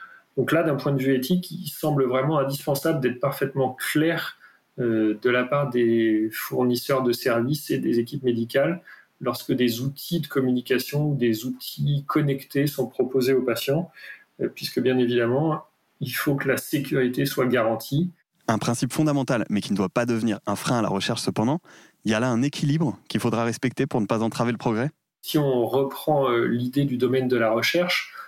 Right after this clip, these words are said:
Speaker 1: tous les centres A M P, tous les hôpitaux, toutes les équipes médicales dans le monde ont des données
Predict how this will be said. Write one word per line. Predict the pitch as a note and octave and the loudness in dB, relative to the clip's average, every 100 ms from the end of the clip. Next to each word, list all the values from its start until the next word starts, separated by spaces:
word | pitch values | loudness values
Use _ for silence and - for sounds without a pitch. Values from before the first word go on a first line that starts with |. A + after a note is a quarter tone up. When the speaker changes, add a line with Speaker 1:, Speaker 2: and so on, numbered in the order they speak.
| - | -12
Speaker 1:
tous | - G#3 G3+ | 0 2 4
les | E3+ B2 | 4 2
centres | - - D#3 C#3+ - | -2 -4 -2 -2 0
A | C3 | 0
M | B2 A#2+ | 2 0
P, | A#2+ C#3 C#3+ | 0 0 0
tous | C#3+ | 0
les | C#3+ B2 B2+ | 0 2 2
hôpitaux, | B2+ - - C#3 | -2 -4 -2 -2
toutes | C3+ - | -2 -4
les | C3+ A#2+ | 0 0
équipes | A#2+ - C#3 | 0 -4 -4
médicales | B2 A#2 A#2 C#3 B2+ | -2 -2 0 0 2
dans | A#2 | 2
le | A2+ | 2
monde | C#3+ F3 D#3 - | 2 2 0 0
ont | E3+ | 2
des | D#3 C3+ | 2 2
données | B2+ C3 C3 D3+ F#3+ - | 2 2 2 2 0 -4